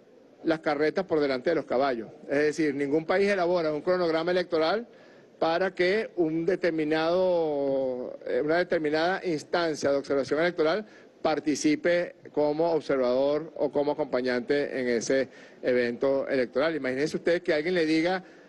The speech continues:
a los Estados Unidos de América, "Mire, ustedes no pueden hacer la elección del ocho de noviembre porque Venezuela quisiera observar esa elección y Venezuela necesita al menos nueve meses para preparar a su, <laughs> a su delegación de observación electoral".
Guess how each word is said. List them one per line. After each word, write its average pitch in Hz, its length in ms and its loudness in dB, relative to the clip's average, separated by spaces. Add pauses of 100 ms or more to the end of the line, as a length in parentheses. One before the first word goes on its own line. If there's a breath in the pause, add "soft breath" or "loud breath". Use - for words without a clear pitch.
(220 loud breath)
a 165 440 0
los 151 160 2
Estados 147 340 0
Unidos 180 220 0
de 190 60 2
América, 180 340 0
"Mire, 196 160 2
ustedes 165 220 0
no 196 120 -2
pueden 202 160 0
hacer 185 140 0
la 196 60 2
elección 180 280 0
del 196 100 2
ocho 196 200 0
de 196 60 0
noviembre 180 440 0
porque 151 320 -2
Venezuela 151 460 0
quisiera 190 400 0
observar 151 420 0
esa 190 140 -2
elección 202 440 0 (340 loud breath)
y 170 100 4
Venezuela 151 380 -2
necesita 151 400 0
al 160 60 0
menos 160 220 0
nueve 156 240 2
meses 151 320 -2
para 147 340 -2
preparar 131 600 -2
a 143 220 0
su, 143 360 0
<laughs> - 560 -8
a 135 140 0
su 151 140 2
delegación 135 500 0
de 143 60 0
observación 135 420 -2
electoral". 120 480 0